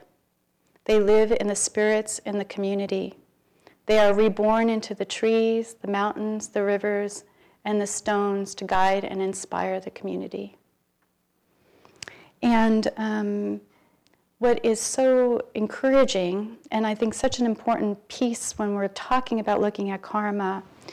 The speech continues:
is that we will never figure it out and we'll never get it all right. And he says something else that was very encouraging. I underlined it and starred it.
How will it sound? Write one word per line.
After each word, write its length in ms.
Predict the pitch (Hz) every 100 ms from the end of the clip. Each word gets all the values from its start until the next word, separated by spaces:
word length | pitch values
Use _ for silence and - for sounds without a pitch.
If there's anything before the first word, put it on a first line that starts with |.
| - - - _
is 320 | - 233 220 -
that 200 | 214 202
we 180 | 240
will 200 | 233 220
never 280 | 202 220 247
figure 380 | 233 220 196 214
it 140 | 208
out 280 | 202 208 214
and 140 | 202 196
we'll 140 | 196
never 280 | 196 214 214
get 200 | 208 202
it 120 | 202
all 160 | 190 196
right. 380 | 190 196 190 - _ _ _ - - - _
And 320 | - 220 214 196
he 320 | 233 220 -
says 240 | - 277
something 340 | - 240 - -
else 240 | 226 -
that 120 | -
was 140 | 208 -
very 160 | 208
encouraging. 460 | 208 - 196 190 196
I 140 | 185
underlined 540 | 196 196 190 190 190 196
it 100 | 190
and 160 | 190
starred 440 | - - 175 170 -
it. 220 | -